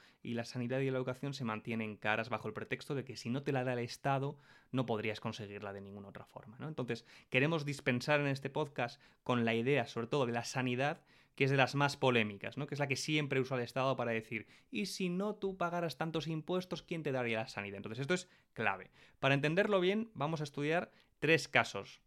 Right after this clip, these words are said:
diferentes y luego vamos a sacar unas conclusiones de lo que aprendemos en estos tres casos.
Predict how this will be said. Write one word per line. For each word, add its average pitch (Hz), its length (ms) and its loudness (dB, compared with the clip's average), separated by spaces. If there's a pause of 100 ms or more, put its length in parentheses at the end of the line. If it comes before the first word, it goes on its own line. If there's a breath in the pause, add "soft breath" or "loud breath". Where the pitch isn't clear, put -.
diferentes 202 720 -2
y 139 80 -4
luego 165 160 4
vamos 156 160 2
a - 20 -8
sacar 151 140 -4
unas 147 140 -2
conclusiones 139 560 -2
de 131 60 -2
lo 113 80 0
que 113 80 -4
aprendemos 110 420 -2
en 117 60 -6
estos - 240 -14
tres - 200 -10
casos. - 280 -18